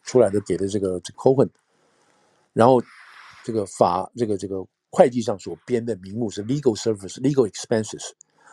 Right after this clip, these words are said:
就是法律支出，法律支出就付给这个 Cohen，这个因为做了事情，所以我们付他十三块钱的法律费，但是是做了什么事情不知道，这个没有讲明白，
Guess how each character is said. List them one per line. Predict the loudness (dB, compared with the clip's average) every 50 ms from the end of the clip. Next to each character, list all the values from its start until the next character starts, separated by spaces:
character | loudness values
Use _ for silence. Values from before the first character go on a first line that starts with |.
| -20 _ _
就 | 2 2 4
是 | 4 2
法 | 0 2 0 0
律 | 0 0 -2
支 | -4 -6 -12
出， | -10 -10 -10 -12 -12 -14 _ _ _ _ _ _ _
法 | 2 4
律 | 4 4 4
支 | 2 -2
出 | -6 -4
就 | -4 -6 -6
付 | -6 -6 -4 -4 -4
给 | -4 -6 -10 -10 -10
这 | -12 -10
个 | -10 -10
Cohen， | -4 2 4 4 4 4 2 0 -2 _ _ _ _ _ -20 _ _ _ _ _ _ _ _ _ _ _ _ _ _ _ _ _ _ _ _ _ _ _ -18 -10
这 | -6 -2
个 | -2 0
因 | 2 4 4
为 | 4 4
做 | 6 4 4 4
了 | 4
事 | 0 -4 -6 -6
情， | -6 -8 -10 -14 -16 -18 _ _ _ _ _ _ _ _ _ _ _ _ -4
所 | 2 4 4
以 | 4
我 | 4
们 | 0 -6
付 | -8 -6 -4
他 | -4 -4 -4
十 | -6 -8 -8 -8
三 | -8 -8 -6
块 | -6 -6 -8
钱 | -8 -8
的 | -16 -12
法 | -8 -8 -8
律 | -8 -10 -12
费， | -12 -14 -16 -16 _ _ _ _ _ _ _ _ _ _ _ _ _ _ _ _ _ 2
但 | 4 4 4
是 | 2 -2 -6
是 | -6 -4 -4 -4 -2 2
做 | 2 4
了 | 4 2
什 | 0 -4
么 | -10
事 | -8 -8 -10
情 | -10 -12 -18 _ _ -16
不 | -12 -10
知 | -10 -10
道， | -10 -10 -6
这 | -4 -2 -2
个 | -2
没 | -2 -6
有 | -8
讲 | -8 -10 -12 -12
明 | -12 -14 -14
白， | -12 -14 -14 -14